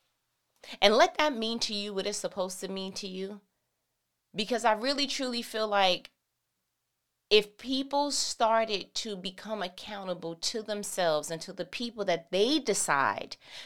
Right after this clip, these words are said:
that they want in their own lives, then maybe, just maybe, the outcome would be fruitful for everyone. Like, that is, isn't that the goal?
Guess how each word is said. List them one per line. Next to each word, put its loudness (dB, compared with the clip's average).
that 4
they 2
want 0
in -4
their 4
own 2
lives, 0
then -4
maybe, -2
just -2
maybe, -2
the -2
outcome -2
would -6
be -6
fruitful -8
for -6
everyone. -4
Like, 10
that 2
is, 0
isn't 0
that 2
the 2
goal? 2